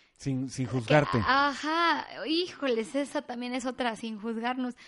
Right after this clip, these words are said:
Speaker 1: Cabrón, somos los
Speaker 2: Sí.
Speaker 1: peores abogados hacia
Speaker 2: Sí,
Speaker 1: nosotros.
Speaker 2: sí. Bueno, el caso es de que ahí me di cuenta por lo que conviví con, con varias personas, sobre todo con Cristóbal, un chavo que me daba clases de canto,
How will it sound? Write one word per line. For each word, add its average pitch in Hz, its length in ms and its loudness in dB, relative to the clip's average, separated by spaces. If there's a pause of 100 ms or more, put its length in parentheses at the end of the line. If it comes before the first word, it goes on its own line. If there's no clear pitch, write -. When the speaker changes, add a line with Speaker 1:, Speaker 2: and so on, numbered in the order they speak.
Speaker 1:
Cabrón, 123 380 4
somos 196 300 2
los 185 120 8
Speaker 2:
Sí. - 140 4
Speaker 1:
peores 170 500 10
abogados 120 500 6 (240)
hacia 110 260 4
Speaker 2:
Sí, 107 60 8
Speaker 1:
nosotros. 294 520 12 (320)
Speaker 2:
sí. 202 440 -6 (540)
Bueno, 302 280 4
el 285 120 2
caso 311 200 2
es 311 80 -4
de 320 160 4
que 277 400 0
ahí 294 520 4 (240)
me 262 160 0
di 269 120 -2
cuenta 294 360 -2
por 254 140 -4
lo 220 140 -4
que 214 100 -6
conviví 254 420 -6
con, 262 480 -6
con 220 680 -8
varias 254 260 -4
personas, 247 380 -6
sobre 247 140 -6
todo 247 320 -6
con 240 220 -8
Cristóbal, 247 640 -6
un 220 280 -6
chavo 233 260 -6
que 247 80 -8
me 226 120 -4
daba 214 200 -4
clases 240 260 -4
de 226 100 -2
canto, 226 360 -4